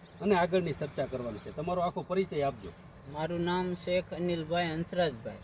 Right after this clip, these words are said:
Speaker 2: ગામ નાના પાળિયાદ, તાલુકો જિલ્લો બોટાદ.
Speaker 1: અ, તમે આ કેટલા વર્ષથી ગ્રીન હાઉસની ખેતી કરો છો?
Speaker 2: એક વર્ષ.
Speaker 1: એક વર્ષથી.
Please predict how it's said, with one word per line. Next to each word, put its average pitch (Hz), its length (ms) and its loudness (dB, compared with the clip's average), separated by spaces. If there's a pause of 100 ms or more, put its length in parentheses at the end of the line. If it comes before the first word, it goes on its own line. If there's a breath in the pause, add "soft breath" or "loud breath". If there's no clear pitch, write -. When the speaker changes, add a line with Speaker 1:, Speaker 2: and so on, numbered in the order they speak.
(240)
Speaker 2:
ગામ 160 220 0
નાના 170 340 2
પાળિયાદ, 165 500 4 (600)
તાલુકો 165 380 0
જિલ્લો 165 360 4
બોટાદ. 160 460 0 (1120)
Speaker 1:
અ, 127 420 2 (140)
તમે 202 440 8 (140)
આ 160 60 -6
કેટલા 220 340 2
વર્ષથી 170 600 2
ગ્રીન 143 300 2
હાઉસની 135 340 2
ખેતી 127 280 -6
કરો 107 200 -6
છો? 101 60 -2
Speaker 2:
એક 185 220 0
વર્ષ. 147 280 -2 (360)
Speaker 1:
એક 175 200 0
વર્ષથી. 127 400 0